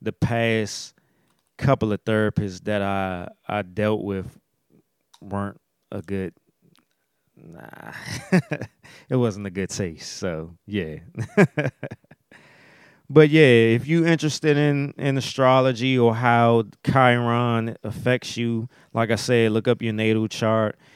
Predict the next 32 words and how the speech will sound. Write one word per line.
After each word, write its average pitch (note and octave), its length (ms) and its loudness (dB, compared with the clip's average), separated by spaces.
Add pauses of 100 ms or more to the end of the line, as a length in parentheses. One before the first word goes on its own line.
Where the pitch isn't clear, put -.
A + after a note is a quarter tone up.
(120)
And A#2+ 140 -4
there's C3+ 240 0
people C#3 500 0 (260)
who D3 100 4
you D3 180 0
can C#3+ 180 2
actually C3+ 420 2
pay C3+ 420 4
who B2+ 240 2
do B2+ 160 2
your, B2+ 300 0 (180)
who C#3+ 180 6
will C3+ 160 4
do C3 220 2
the B2+ 120 2
natal B2+ 360 2
chart B2 320 4
for B2+ 260 6
you. G2 160 -2
So G#2+ 380 0 (340)
those A#2+ 260 6
services A#2 560 -2
out A2+ 280 0
there. G#2 420 -4 (460)
So, C#3 260 -2
you D3+ 160 0
know, A#2 220 -4 (420)
it's G3 180 2
up B2+ 160 2
to G#2 80 -10
you. F2 200 -8 (2750)
<sighs> C3+ 60 -20